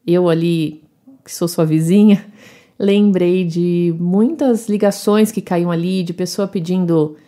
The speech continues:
é, informação, de pessoa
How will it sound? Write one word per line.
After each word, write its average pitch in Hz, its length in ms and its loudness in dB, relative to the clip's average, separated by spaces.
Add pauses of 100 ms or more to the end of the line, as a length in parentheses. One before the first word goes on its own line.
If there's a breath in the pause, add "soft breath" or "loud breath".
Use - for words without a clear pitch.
(280 loud breath)
é, 156 580 0
informação, 180 1040 0
de 165 500 -2 (240)
pessoa 175 420 -4